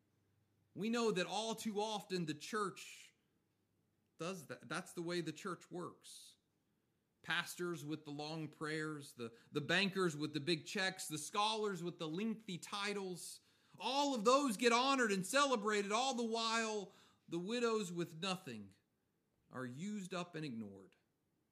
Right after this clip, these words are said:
That's not the way it was supposed to be. That's not the way God had set things up. Think with me back to the Ten Commandments. Those,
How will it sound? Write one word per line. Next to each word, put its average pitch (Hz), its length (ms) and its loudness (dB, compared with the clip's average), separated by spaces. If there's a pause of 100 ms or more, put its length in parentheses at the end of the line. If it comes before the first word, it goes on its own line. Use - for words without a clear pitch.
(1400)
That's 180 260 -10
not 208 300 -4
the 180 80 -6
way 180 300 -2
it 165 160 -2
was 139 180 -4
supposed 196 480 -8
to 92 60 -14
be. 98 240 -20 (920)
That's 170 160 -2
not 226 220 2
the 196 40 -2
way 196 280 2 (180)
God 208 400 6
had 175 160 0
set 214 380 -2
things 180 340 -2
up. 202 380 -4 (920)
Think 208 200 0
with 185 160 0
me 175 100 -2
back 165 300 2
to 170 80 -4
the 143 100 0
Ten 175 260 -2
Commandments. 151 640 -6
Those, 143 320 -4